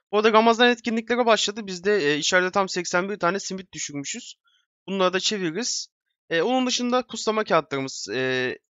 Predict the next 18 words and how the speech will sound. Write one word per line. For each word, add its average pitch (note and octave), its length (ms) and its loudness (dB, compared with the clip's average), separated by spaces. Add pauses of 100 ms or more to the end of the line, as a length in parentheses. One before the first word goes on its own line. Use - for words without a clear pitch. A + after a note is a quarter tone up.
eklenmeye D#3+ 480 0
devam F#3+ 320 2
ediyor. D3+ 220 -6
İki G#3+ 200 -8
yüz E3+ 120 -8
de D#3+ 60 -8
olunca C#3 300 -6
satacağız. G3+ 640 -8 (800)
Dört A3 200 4
adet D3+ 260 -2
de A3 60 0
yeşil G#3+ 240 -4
fasulye D3+ 380 -6
kastık. C#3+ 460 -4
Okey, C#3 680 -2
e, C#3 40 -4
kastetimiz F3 600 -4
de, B2+ 120 -4